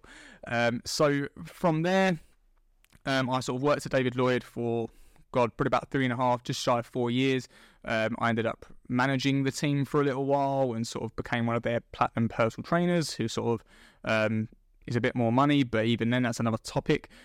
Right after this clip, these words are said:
um, because I didn't necessarily agree with the approach of why you earn more money as a personal trainer. It was more based on how many hours you had delivered as opposed to the results that you were getting with clients. But either way, I was one of their platinum personal trainers, um, and I sort of did quite well at that.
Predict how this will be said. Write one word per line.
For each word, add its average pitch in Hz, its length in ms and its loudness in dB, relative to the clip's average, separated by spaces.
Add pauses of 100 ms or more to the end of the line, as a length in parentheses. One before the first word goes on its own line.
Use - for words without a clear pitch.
(140)
um, 113 240 2
because 110 220 -2
I 107 60 2
didn't 110 180 0
necessarily 110 420 0
agree 113 360 0
with 110 140 -4
the 113 140 2
approach - 440 -2
of 110 240 -4
why 117 280 2
you 123 260 0
earn 131 140 0
more 135 100 0
money 139 140 0
as 135 80 -4
a - 40 -12
personal 147 280 0
trainer. 160 320 0
It 117 80 -4
was 117 120 -6
more 117 200 0
based 113 320 -2
on 113 80 0
how 117 160 -2
many 113 180 0
hours 117 380 0
you 123 80 2
had 113 80 -2
delivered 143 400 2
as 120 100 -2
opposed 117 460 -2
to 117 220 -2 (400)
the 120 100 0
results 113 480 0
that - 140 -6
you 117 200 -2
were 113 80 -2
getting 131 320 -2
with 147 140 -2
clients. 170 340 0
But 160 380 -2
either 180 260 2
way, 175 320 4
I 131 80 0
was 127 160 0
one 127 140 2
of 120 60 0
their 120 160 4
platinum 123 320 -2
personal 120 340 -2
trainers, 170 480 0 (340)
um, 117 320 -2
and 117 300 0
I 117 320 0
sort - 160 -8
of - 100 -20
did - 180 -2
quite - 260 -2
well 110 120 -2
at 117 80 -4
that. 139 240 0